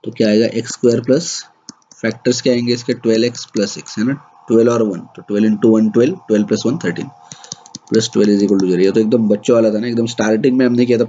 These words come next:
पहले step में वो वाला है ये। x into bracket x plus twelve plus one into bracket x plus twelve is equal to zero, therefore x plus one is equal to zero, therefore x is equal to minus one, and x plus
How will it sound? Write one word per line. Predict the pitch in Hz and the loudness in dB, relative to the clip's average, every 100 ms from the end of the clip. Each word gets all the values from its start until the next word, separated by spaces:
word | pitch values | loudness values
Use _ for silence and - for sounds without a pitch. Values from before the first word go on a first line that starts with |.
| 113 | 0
पहले | 117 123 | 2 0
step | 120 117 | -2 -4
में | 117 | -2
वो | 113 113 | 0 2
वाला | 107 104 - _ _ _ | 2 -2 -6 _ _ _
है | 85 | -18
ये। | 82 - _ _ _ _ _ _ _ | -18 -20 _ _ _ _ _ _ _
x | 110 - | -14 -4
into | 107 107 | 0 2
bracket | 104 101 98 | 0 0 -4
x | 98 - 123 | -8 -4 -2
plus | 117 - 120 | -2 -2 0
twelve | 117 202 - _ _ _ _ _ _ _ _ | 0 -2 -10 _ _ _ _ _ _ _ _
plus | 107 104 104 | -4 -2 -2
one | 101 104 | 0 0
into | 104 107 | 0 0
bracket | 101 95 110 - | 0 -2 -6 -8
x | 107 - - | -20 -18 -4
plus | 104 - - - | -4 -4 -10 -4
twelve | 101 107 104 | 0 2 2
is | 98 | -2
equal | 92 98 95 95 | -4 -4 -4 -4
to | 92 | -6
zero, | 101 113 120 | -6 -4 -2
therefore | 98 107 - 117 - _ _ _ _ _ | -2 -2 -6 -6 -8 _ _ _ _ _
x | 104 - | -6 -6
plus | - 110 104 | -2 -2 0
one | 104 107 | 0 2
is | 110 107 | 2 2
equal | 107 107 104 | 0 0 0
to | 107 | -2
zero, | 107 104 113 | 0 0 2
therefore | 101 90 - 98 - | 0 -4 -8 -12 -10
x | 113 - | -14 -10
is | 104 | -6
equal | 101 - 95 98 | -6 -4 -4 -2
to | 107 98 | -4 -2
minus | 98 101 110 117 | -2 0 0 0
one, | 110 131 - - _ | 0 0 -8 -20 _
and | - 104 110 - | -20 -20 -20 -10
x | 107 - - - | -8 -8 -14 -12
plus | 117 104 107 - | -2 -2 -2 -8